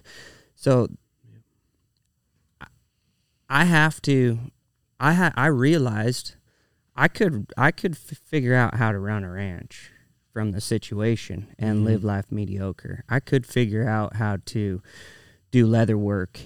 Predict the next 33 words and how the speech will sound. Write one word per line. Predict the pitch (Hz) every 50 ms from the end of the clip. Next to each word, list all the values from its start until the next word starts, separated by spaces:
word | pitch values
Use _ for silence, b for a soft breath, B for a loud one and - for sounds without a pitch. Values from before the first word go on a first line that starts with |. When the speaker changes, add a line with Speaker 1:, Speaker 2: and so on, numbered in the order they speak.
| - -
Speaker 1:
and | 107 110 110 107 101 98 95 98 - -
go | - 110 104 107
hang | 117 110 107 104 110
out | 110 107 -
with | - - 107 - -
the | -
Dustin | 101 104 110 110 104 - - 107 107 110
Loftuses | 110 107 104 - - - 101 - - 107 104 98 107
and | 101 110
all | 117 117
the | 107 110
greats | 101 - 117 117 113 104 95 87 - - - - -
and | 113 113 107 107
probably | - - 113 113 104 113 110
get | 98 101 110 107 -
really | 113 113 110 110 107
good, | 92 92 113 113 113 113 110 - - - _ _ _ -
the | 107
Ty | 104 - - 117 117 113
Skivers, | 113 - - 113 110 110 104 101 92 - 95 98 95 95 95
and | 107 107 107
get | 98 117 117 -
really | 113 123 127 123 117
good | 107 98 120 120 110
at | 104 -
leather | 110 110 113 110 98 101
work | 92 85 98 95 95 92 -
and | 104 101 104
live | 110 113 101
a | 104
life | 101 98 104 104 104 -
of | - 101
mediocrity. | 101 101 101 95 95 95 98 104 107 104 98 - 98 92 - - - 85 90